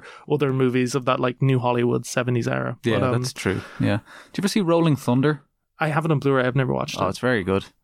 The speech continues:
Speaker 2: Yeah.
Speaker 1: I've heard it's gonna play a part in the new Tarantino movie.
Speaker 2: Huh. Okay.
Speaker 1: Apparently he, he, sh-, he asked Schrader, "Could I recreate Rolling Thunder?" So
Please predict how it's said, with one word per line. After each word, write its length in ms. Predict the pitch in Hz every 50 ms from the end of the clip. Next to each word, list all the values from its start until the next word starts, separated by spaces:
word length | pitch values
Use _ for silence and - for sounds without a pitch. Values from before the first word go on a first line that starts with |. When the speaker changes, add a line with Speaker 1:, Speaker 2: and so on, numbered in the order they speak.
| _ -
Speaker 2:
Yeah. 200 | 104 98 95 90 - - -
Speaker 1:
I've 140 | - 156 -
heard 160 | 165 190 190
it's 120 | 185 - -
gonna 180 | 175 156 151
play 240 | 143 - - 165 143
a 40 | 139
part 200 | 147 151 139 131
in 40 | 127
the 60 | 143
new 120 | 139 139 131
Tarantino 480 | - 147 135 131 - - 139 127 123 123
movie. 320 | 123 120 123 120 117 - _ _ _ _ _ _ _ _ _
Speaker 2:
Huh. 160 | 262 247 147 - _ _ _ _ -
Okay. 240 | 247 - - 117
Speaker 1:
Apparently 460 | 110 117 151 147 139 143 139 139 143 - -
he, 60 | 160
he, 200 | 135 143 135 127
sh-, 220 | - - - 151
he 120 | 131 143 139
asked 240 | 127 127 131 - -
Schrader, 240 | - 139 131 131
"Could 120 | 127 135 139
I 20 | 123
recreate 560 | 123 131 127 - - 139 123 123 123 - 147
Rolling 260 | 131 120 123 127 127
Thunder?" 360 | - 139 131 127 127 120 - -
So 240 | - - 131 -